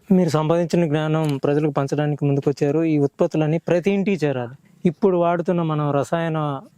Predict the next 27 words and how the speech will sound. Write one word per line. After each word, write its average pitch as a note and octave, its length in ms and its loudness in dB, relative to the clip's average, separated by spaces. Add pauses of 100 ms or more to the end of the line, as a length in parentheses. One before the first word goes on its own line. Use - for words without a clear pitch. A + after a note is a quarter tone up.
(160)
ఉత్పత్తులు, D#3+ 680 -2
రసాయన D#3 580 0
భరితమైనటువంటి C#3+ 1120 -2
ఈ C3+ 360 -2 (260)
నిత్య C#3 300 2
అవసర D3+ 300 0
వస్తువులన్నీ C#3 500 0
కూడా C3 340 -2 (320)
ఇంటి F#3 260 2
నుంచి G3+ 220 0
తీసి G3 420 -2
పడేసేయాలి. D3 600 -2 (320)
వాటి C3+ 260 0
స్థానంలో F3 460 -2
ఇవన్నీ D#3 280 0
వచ్చినప్పుడు E3 540 -2
ప్రతి D3+ 380 -2
ఇంట్లోనూ D3+ 680 0
ఆరోగ్యం C#3 480 0
అనేది C#3+ 220 0
ప్రతిష్ఠించబడుతుంది. B2 960 -4 (180)
అందుకోసం D#3 500 0
ఒక C#3 160 0
ఉద్యమం F3+ 480 0
బయలుదేరాల్సిన D3+ 600 0
అవసరం C3 340 0
ఉంది. C#3 280 0